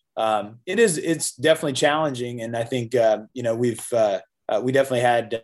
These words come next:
uh, uh, had those last minute things that we were like, "Oh man, uh, we need to scale up here," or, or we forgot about that, even though we had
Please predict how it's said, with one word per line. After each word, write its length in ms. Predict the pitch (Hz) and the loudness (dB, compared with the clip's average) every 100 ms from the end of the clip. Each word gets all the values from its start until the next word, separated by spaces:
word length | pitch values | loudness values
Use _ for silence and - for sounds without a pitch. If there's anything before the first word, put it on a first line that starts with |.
| 110 | -2
uh, 420 | 104 98 95 95 - | -2 -2 -4 -8 -10
uh, 260 | 104 98 78 - | -12 -10 -10 -10
had 260 | - 127 113 | -2 -2 2
those 240 | 117 110 | 0 0
last 300 | 113 110 - | 0 0 0
minute 240 | 120 107 - | -6 -10 -6
things 300 | 120 117 104 | -6 -4 -6
that 120 | 101 | -6
we 160 | 95 98 | -6 -4
were 60 | |
like, 180 | 92 90 | -4 -4
"Oh 160 | 107 107 | -4 -6
man, 320 | 104 107 92 - _ _ - | -4 -6 -6 -12 _ _ -8
uh, 340 | 92 90 80 - | -6 -4 -6 -10
we 100 | 107 | -14
need 180 | 113 107 | -12 -8
to 40 | - | -6
scale 340 | - 107 101 | -4 -2 0
up 200 | 101 - | 0 -2
here," 260 | 101 98 98 | -4 -2 0
or, 220 | 95 90 | -2 -4
or 300 | - 98 95 | -6 -6 -4
we 100 | 95 | -8
forgot 360 | 104 101 101 | -8 -2 0
about 260 | 104 95 95 | 2 0 0
that, 340 | 92 95 90 | -2 0 -2
even 240 | 92 92 95 | -4 -10 -8
though 180 | 95 95 | -6 -4
we 100 | 95 | -4
had 320 | 95 90 | -6 -6